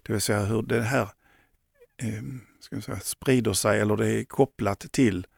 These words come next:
talamus som är en sån här relästation mitt inne i hjärnan också, nära hypotalamus, som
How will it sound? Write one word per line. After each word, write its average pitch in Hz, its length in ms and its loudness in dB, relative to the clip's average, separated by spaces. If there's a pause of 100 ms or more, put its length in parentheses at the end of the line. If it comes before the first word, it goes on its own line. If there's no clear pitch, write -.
(960)
talamus 107 680 2
som 117 140 2
är 113 40 4
en 107 60 0
sån 117 160 0
här 107 120 0
relästation 113 840 2
mitt 131 240 4
inne 120 200 4
i 104 260 -4
hjärnan 110 440 2
också, 113 320 -2
nära 123 320 2
hypotalamus, 107 760 -2
som 104 200 -4